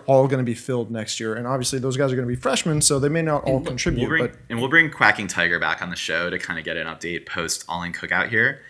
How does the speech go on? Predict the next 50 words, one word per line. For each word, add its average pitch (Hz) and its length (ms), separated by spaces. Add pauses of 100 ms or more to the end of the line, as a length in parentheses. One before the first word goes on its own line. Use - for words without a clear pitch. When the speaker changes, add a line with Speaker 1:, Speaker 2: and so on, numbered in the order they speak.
(320)
Speaker 3:
A 101 60
point 151 320
he 123 200
made 95 260
either 90 240
in 87 100
one 87 100
of 82 60
his 85 120
posts 85 360
or 82 60
on 80 100
Twitter, 78 340
I, 80 180
I - 40
forget 76 280
which, 78 400 (380)
was 92 200
that 90 200
number 101 180
one, 90 480 (160)
some - 160
of 95 40
these 90 180
transfers 139 920
are 92 140
opening 90 320
up 80 200 (200)
slots - 560
to - 60
be 95 60
able 87 120
Speaker 2:
Yeah. 92 80
Speaker 3:
to 80 80
take 85 160
in 85 60
this 85 140
class. - 520
And 104 480 (760)
you've 101 240
got 127 420
coaches' 131 1000
kids 92 540
on 95 220
the 90 60
staff 82 640 (100)
who 104 100
could 92 120
relinquish 85 680
scholarships - 880